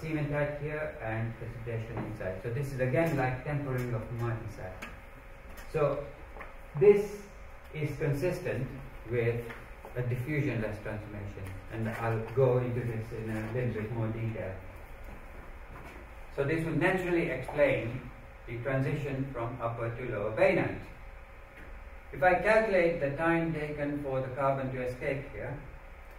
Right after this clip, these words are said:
then it's very, very short. Yeah, this is one second. And, you know, as you go up in temperature, it's even less. Now, there's no experiment that we can do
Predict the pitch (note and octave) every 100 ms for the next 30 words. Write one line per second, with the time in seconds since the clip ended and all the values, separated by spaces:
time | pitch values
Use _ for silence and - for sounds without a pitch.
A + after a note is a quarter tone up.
0 | - - - - - - - - - C#3+
1 | C#3 C#3 - C3+ C3 - D3+ D#3+ D#3+ C3
2 | B2 B2 B2 - - - - - - -
3 | - - - - - - C#3 C3+ C3+ C3
4 | C3 C#3+ D3+ C#3+ B2+ A2+ G#2 F#2+ F#2 -
5 | - - A#2 - A2 A2+ - C3+ A2+ A#2
6 | A#2 C3 C3 C3+ C3+ C#3 C3 D3 D3 C#3
7 | E3+ E3 C3+ - B2 A#2+ B2 E3+ - -
8 | - - - - - - - - - -
9 | - - - - - - - - - -
10 | - - - - - - - C#3+ C#3+ -
11 | - D3+ D3+ F3+ G3+ F#3 E3 - E3 D#3
12 | B2 A#2 B2 B2+ B2 B2 B2+ D3 G#2+ G2